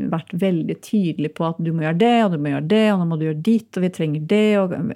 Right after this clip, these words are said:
i stedet for å lytte sånn, hva, det jeg har begynt å spørre mer om nå er, hvis du skal gjøre det, hva går det på bekostning av? Er din idé bedre enn min?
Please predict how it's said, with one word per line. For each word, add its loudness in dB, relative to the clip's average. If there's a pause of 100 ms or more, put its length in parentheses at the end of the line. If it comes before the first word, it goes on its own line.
i -14
stedet -2
for -2
å 0
lytte -4
sånn, -4
hva, 0 (340)
det 4
jeg 4
har 4
begynt 0
å -4
spørre 0
mer 2
om 2
nå 2
er, 0 (420)
hvis 0
du -8
skal 2
gjøre 4
det, 4
hva 2
går 2
det -2
på -2
bekostning -2
av? 4 (680)
Er 4
din 4
idé 2
bedre 2
enn 6
min? 4